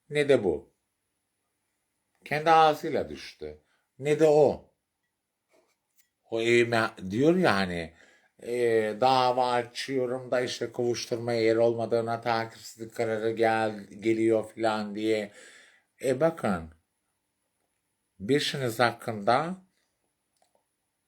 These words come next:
tamam mı Okşan? Okşan, senin suçun ney burada? Hatan ney burada? Tekrar söyleyeyim sana.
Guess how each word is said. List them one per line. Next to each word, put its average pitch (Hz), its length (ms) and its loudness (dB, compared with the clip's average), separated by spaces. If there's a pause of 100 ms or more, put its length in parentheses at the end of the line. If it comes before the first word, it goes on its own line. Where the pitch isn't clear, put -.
(180)
tamam 180 280 0
mı 139 80 0
Okşan? 85 480 -2 (340)
Okşan, 135 420 0
senin 147 340 -2
suçun 143 460 -8
ney 147 240 -2
burada? 90 380 0
Hatan 120 420 0
ney 131 240 -2
burada? 78 360 -6 (320)
Tekrar 127 440 2
söyleyeyim 69 540 -10
sana. 69 500 -16